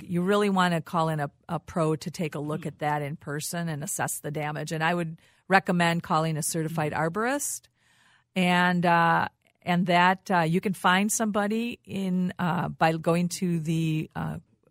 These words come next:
the International Society of Arboriculture website. We have a publication on our extension site called How to Hire a Certified Arborist, or how to hire,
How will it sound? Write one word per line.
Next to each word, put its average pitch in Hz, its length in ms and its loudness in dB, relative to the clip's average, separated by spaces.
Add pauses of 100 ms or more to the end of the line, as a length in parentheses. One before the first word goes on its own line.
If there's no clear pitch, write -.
(260)
the 165 220 -8
International 190 600 2
Society 165 460 -2
of 147 80 -2
Arboriculture 170 920 -4 (100)
website. 190 560 -2 (640)
We 190 120 0
have 202 200 6
a 220 60 2
publication 190 640 0
on 170 120 0
our 151 60 0
extension 190 520 -4
site 170 380 0
called 160 260 -4
How 165 180 0
to 170 100 0
Hire 156 340 -2
a 151 60 -2
Certified 147 500 -4
Arborist, 143 480 -4
or - 40 -6
how 175 160 4
to 170 80 0
hire, 170 280 2